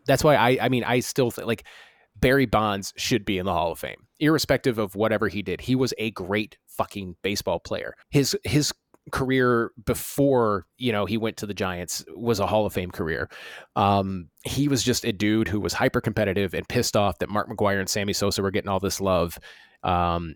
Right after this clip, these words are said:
and, and he wasn't. And so he decided to do what he had to do and became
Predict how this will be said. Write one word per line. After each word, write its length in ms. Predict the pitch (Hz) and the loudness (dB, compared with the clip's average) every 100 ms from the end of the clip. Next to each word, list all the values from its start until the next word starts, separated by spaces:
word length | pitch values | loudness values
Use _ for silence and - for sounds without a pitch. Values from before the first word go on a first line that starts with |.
| - | -4
and, 300 | 104 98 92 | 0 0 -2
and 220 | - 104 | -4 -2
he 140 | 101 156 | 0 2
wasn't. 380 | 202 285 85 - _ | 2 2 0 -6 _
And 240 | 107 98 98 | -4 -2 0
so 180 | 107 | 2
he 120 | 98 107 | 2 0
decided 400 | 104 107 104 - | 0 2 2 0
to 80 | |
do 220 | 101 101 104 | 0 2 2
what 140 | 104 | 2
he 120 | 165 | 4
had 220 | 156 90 | 4 2
to 60 | - | -2
do 240 | 85 95 - - - | -2 0 -2 -12 -4
and 140 | 101 92 | -2 0
became 580 | 110 113 110 101 101 | 0 2 2 0 -4